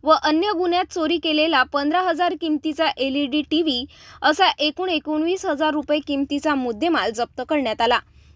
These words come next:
ही कारवाई पोलीस आयुक्त नवीनचंद्र रेड्डी यांच्या आदेशाने बडनेरा वरिष्ठ पोलीस निरीक्षक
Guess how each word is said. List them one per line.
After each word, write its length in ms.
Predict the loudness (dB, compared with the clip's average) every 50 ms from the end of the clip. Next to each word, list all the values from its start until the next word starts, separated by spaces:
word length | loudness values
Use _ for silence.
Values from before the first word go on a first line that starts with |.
| -8 -4
ही 80 | -4 0
कारवाई 380 | 2 2 2 4 2 0 -2
पोलीस 380 | -2 -2 -4 -4 -2 -2 -2 0
आयुक्त 300 | 0 -2 -2 -4 -4 -6
नवीनचंद्र 560 | -4 -4 -4 -4 -6 -6 -4 -4 -4 -4 -4
रेड्डी 320 | -2 -2 -2 -2 -2 -2 -2
यांच्या 300 | -2 -2 -4 -2 -2 0
आदेशाने 520 | 0 0 0 -2 -2 0 0 0 0 0
बडनेरा 460 | 0 0 -2 0 0 2 2 2 2
वरिष्ठ 360 | 2 2 0 0 0 -2 -4
पोलीस 380 | -6 -4 -2 -2 -2 -2 -2 -2
निरीक्षक 400 | -2 -2 -2 -4 -4 -2 -4 -4